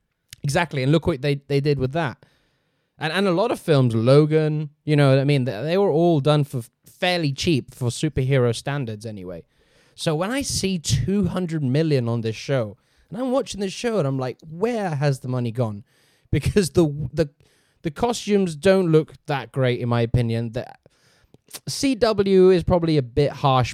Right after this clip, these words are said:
but it is veering on that quality. It's slightly higher quality than C W, I'd say, but not by that much. And then those awful wigs, and, and, and also just the storyline, like,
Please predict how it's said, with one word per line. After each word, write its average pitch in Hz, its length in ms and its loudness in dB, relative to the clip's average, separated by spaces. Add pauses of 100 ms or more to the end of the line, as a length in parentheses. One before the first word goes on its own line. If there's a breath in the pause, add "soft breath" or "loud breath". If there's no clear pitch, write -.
but 131 140 4
it 131 100 0
is 151 200 4
veering 123 840 6
on 117 220 0
that 107 220 -6
quality. 110 600 -6 (340)
It's 117 140 -12
slightly 196 540 2
higher 156 320 4
quality 127 400 0
than 113 160 -4
C 120 180 -6
W, 104 340 -12
I'd 101 80 -12
say, 98 220 -10
but 123 180 -4
not 175 240 0
by 180 140 0
that 160 180 0
much. 120 220 -4
And 127 160 -4
then 170 160 -2
those 151 280 4
awful 156 500 2
wigs, 139 580 0 (760)
and, 147 300 0
and, 147 260 -4
and 156 140 0
also 240 320 0
just 202 220 -8
the 170 80 -4
storyline, 202 920 -2
like, 139 220 -2